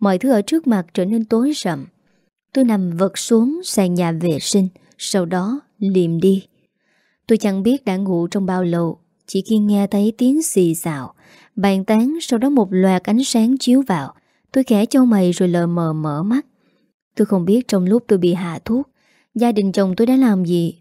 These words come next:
mà bây giờ tôi đột nhiên nằm ở trong giường của bệnh viện. Bên ngoài cửa rất đông người đang đứng nhìn tôi bàn tán, còn giơ cả điện thoại và quay phim chụp ảnh.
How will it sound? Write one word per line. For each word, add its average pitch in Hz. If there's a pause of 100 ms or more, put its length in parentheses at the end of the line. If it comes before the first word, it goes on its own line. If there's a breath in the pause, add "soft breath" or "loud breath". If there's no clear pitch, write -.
mà 202
bây 233
giờ 208
tôi 254
đột 190
nhiên 247
nằm 180
ở 180
trong 240
giường 170
của 220
bệnh 170
viện. 160 (540)
Bên 247
ngoài 202
cửa 180
rất 320
đông 254
người 180
đang 196
đứng 240
nhìn 170
tôi 180
bàn 160
tán, 170 (400)
còn 202
giơ 240
cả 233
điện 196
thoại 180
và 175
quay 208
phim 208
chụp 170
ảnh. 165